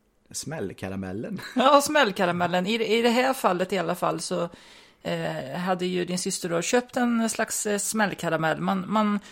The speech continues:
Speaker 2: drog i någonting eller öppnade någonting och så
Speaker 1: Jag tror hon vred.
Speaker 2: vred till och med. Eh, det var inte lätt.
Speaker 1: Nej, jag
Speaker 2: Det
Speaker 1: vet
Speaker 2: tog
Speaker 1: inte.
Speaker 2: några försök.
Speaker 1: Ja.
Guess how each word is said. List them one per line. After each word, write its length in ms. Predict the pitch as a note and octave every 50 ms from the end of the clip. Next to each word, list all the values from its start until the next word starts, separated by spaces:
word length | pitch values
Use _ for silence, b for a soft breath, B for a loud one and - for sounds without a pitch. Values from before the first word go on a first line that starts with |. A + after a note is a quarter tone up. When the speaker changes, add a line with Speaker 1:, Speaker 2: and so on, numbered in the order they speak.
| B B B
Speaker 2:
drog 540 | F#3+ F3+ E3 F#3 F3+ F3+ G3 G3+ G#3 G#3 A#3
i 40 |
någonting 360 | G#3+ G3 E3+ E3+ - - D#3+ D#3+
eller 120 | E3 F3+
öppnade 280 | F3 - - - F3 E3+
någonting 300 | E3 D#3 - D3+ D#3 D3+
och 60 | D3+
så 80 | - E3
Speaker 1:
Jag 100 | D3+ D#3
tror 120 | F3 G3
hon 180 | B2+ D3 E3 C#3
vred. 680 | G#2 G2+ G2+ G2+ A2+ F3 - G#2+ - - G2 G2+ - -
Speaker 2:
vred 480 | D#3+ F#3 G#3 A3 G#3 G3+ F#3+ F3+ E3 E3 -
till 160 | - - B2+
och 60 | G#2
med. 160 | G2+ F#2+ - b b b b b b b _ _
Eh, 200 | - F3 E3 E3
det 80 | F#3+ F#3+
var 80 | F#3+ F#3+
inte 120 | F#3 A#3+
lätt. 440 | B3 A#3+ G#3 - - - - - - _ _ _ _ _ _ _ -
Speaker 1:
Nej, 160 | G#2+ B2 D#3+
jag 100 | E3+ D#3+
Speaker 2:
Det 40 | D#3
Speaker 1:
vet 60 | D#3+
Speaker 2:
tog 80 | F#3 F#3+
Speaker 1:
inte. 80 | F#3
Speaker 2:
några 100 | A3+ B3
försök. 420 | B3 - A#3+ - E3+ D3+ - - - _ _
Speaker 1:
Ja. 260 | - - G#2+ B2+ F#3+